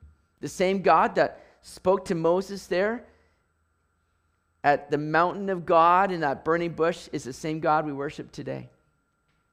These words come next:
And as present as he was when he met with Moses in the burning bush, he's as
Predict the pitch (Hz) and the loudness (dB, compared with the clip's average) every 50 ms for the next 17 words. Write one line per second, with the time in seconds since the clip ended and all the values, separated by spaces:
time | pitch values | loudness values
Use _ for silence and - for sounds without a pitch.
0 | _ _ _ _ _ 139 147 147 143 - - _ _ _ _ _ _ _ _ _ | _ _ _ _ _ -2 -2 0 -2 -4 -10 _ _ _ _ _ _ _ _ _
1 | - 135 135 - - - 170 165 160 147 170 165 160 143 151 156 147 151 156 170 | 0 0 0 0 -2 -2 0 0 0 0 -2 -2 -2 -2 -4 -4 -2 0 0 0
2 | 185 170 - - - 127 143 139 139 135 143 147 139 139 143 139 147 143 143 143 | -2 -4 -8 -14 -12 -8 -6 -6 -4 -2 -2 -2 -2 -2 -2 -4 -4 -4 -4 -4
3 | 143 156 160 160 156 156 - - - - - _ - 131 127 120 113 131 139 139 | -6 -6 -10 -10 -12 -12 -14 -18 -20 -20 -18 _ -10 -8 -8 -6 -6 -6 -6 -6
4 | 139 131 131 139 139 - - - 135 131 - - 113 - | -4 -4 -6 -6 -6 -8 -10 -12 -10 -8 -6 -8 -8 -8